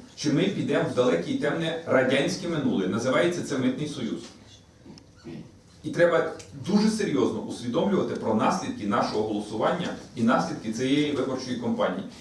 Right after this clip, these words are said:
І коли мені тут задають запитання, не тут, а в цілому по Україні, «Знаєте, у нас був такий кандидат, а у нас був сякий кандидат, а той би хотів бути депутатом».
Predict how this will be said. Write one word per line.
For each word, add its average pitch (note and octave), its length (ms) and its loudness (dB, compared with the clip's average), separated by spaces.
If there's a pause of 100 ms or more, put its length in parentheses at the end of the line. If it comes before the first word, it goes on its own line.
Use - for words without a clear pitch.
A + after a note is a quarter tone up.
(100)
І - 40 -8
коли E3 220 4
мені G3 200 4
тут F3 180 0
задають F3 380 2
запитання, D3+ 500 0
не C3+ 140 2
тут, - 220 -4
а - 40 -2
в - 100 -6
цілому D#3 240 -2
по - 120 -6
Україні, - 300 -4 (300)
«Знаєте, G#3+ 240 2
у - 60 4
нас F#3 240 2
був C#3+ 120 -2
такий E3+ 380 -4
кандидат, D#3 440 0
а - 40 -4
у - 20 -4
нас F#3+ 240 -4
був - 100 -4
сякий G#3 360 -2
кандидат, D3+ 600 0 (140)
а - 100 -4
той A3+ 240 6
би F3 140 2
хотів E3 260 0
бути C#3+ 180 -2
депутатом». C3 640 0